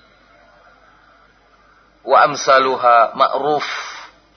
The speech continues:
Maknaha fil lughatil arabiyyah allazi, allati nuzila bihal Qur'an. Kabeh mau sing niki, sing niki, sing niki. Contoh-contoh sanese malih,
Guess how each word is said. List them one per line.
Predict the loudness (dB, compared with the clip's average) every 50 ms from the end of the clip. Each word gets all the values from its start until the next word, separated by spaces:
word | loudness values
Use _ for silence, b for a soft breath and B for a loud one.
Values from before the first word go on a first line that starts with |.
| _ _ _ _ _ _ _ _ _ _ _
Maknaha | -2 0 0 0 0 2 2 2 2 2 4 4 4 4 2 0
fil | -8 -8 -6
lughatil | -6 -6 -4 0 0 -2 0 -2 -2 -2 0
arabiyyah | 2 2 0 0 -2 -6 -6 -10 -10 -4 0 0 0 0 -2 -12 -20 _ _ _ _ _ _ _ _ _ _ _ _ _ _ _ _ _ _ _ _
allazi, | -6 -4 -2 0 0 0 0 -2 -8 -12 -12 -12 -14 -6 _
allati | -2 0 2 0 0 0 -4 -10 -12 -12
nuzila | -10 -12 -14 -14 -14 -12 -10 -2 0 0 0
bihal | -2 -4 -6 -6 -6 -6
Qur'an. | -6 -8 -8 -8 -8 -6 -4 -4 -4 -6 -8 _ _ _ _ _ _ _ _ _ _ _ _ _ _ _ _ _ _ _ _ _ _ _
Kabeh | -2 -2 -2 -2 -4 -10 -10
mau | -6 -4 -4 -4 -4 -8 -14 -16 -18 _ _ _ _ _ _ _ _ _ _ _ _ _ _ _ _ _
sing | _ -20 -18 -14 -14
niki, | -16 -16 -14 -14 -16 -14
sing | -14 -16 -16
niki, | -16 -16 -16 -16 -16 -16 -16 -18
sing | -20 -20 -20 -18 -18
niki. | -18 -20 -20 -20 -20 -20 -20 -20 -20 _
Contoh-contoh | -8 -8 -6 -6 -6 -8 -6 -8 -6 -4
sanese | -4 -2 -4 -4 -6 -4
malih, | -4 -2 -4 -4 -6 -12